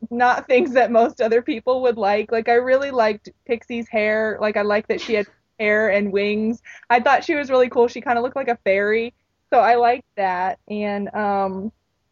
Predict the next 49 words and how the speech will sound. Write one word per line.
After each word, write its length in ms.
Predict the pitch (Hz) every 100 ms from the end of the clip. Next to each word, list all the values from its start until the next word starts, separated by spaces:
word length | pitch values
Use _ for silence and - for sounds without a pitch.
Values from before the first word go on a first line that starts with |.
| _ _ _ _ -
I 140 | 294
don't 180 | 330 285
know. 380 | 208 196 208 208
I, 240 | 233 240 220
there 200 | 311 330
is, 220 | 320 - _ _ -
I 120 | 302
think 200 | 392 466
I 80 | 466
just 180 | 392 359
had 180 | 320 254
more 220 | 240 233
questions 1000 | - - 214 196 - - 151 139 147 - -
than 240 | 202 196
I 140 | 190 185
did. 360 | 190 180 175
Like, 180 | 214 214
I 80 | 226
wanted 380 | 233 240 240 226
to, 180 | 226
uh, 160 | - 202
again, 300 | 233 240 226
the 100 | 220
backstory. 720 | 208 196 190 - 180 123 104
I 60 | 185
wanted 320 | 196 214 214
to 100 | -
know, 380 | 214 202 202 185
you 120 | 208
know, 120 | 202
why 260 | 196 196 202
was 160 | 214 208
Storm 300 | 214 196 196
leading, 400 | 190 190 185 -
you 140 | 202
know, 160 | 180 170
where 240 | 180 202
was 160 | 208 220
Scott? 420 | - 185 180 175
What 160 | 196 226
happened 260 | 214 220
to 40 | 214
the 80 | 214
rest 200 | 202 -
of 40 |
the 140 | 214
X-Men? 600 | 180 175 - 175 170 175 175
And, 100 | 175
like, 200 | 175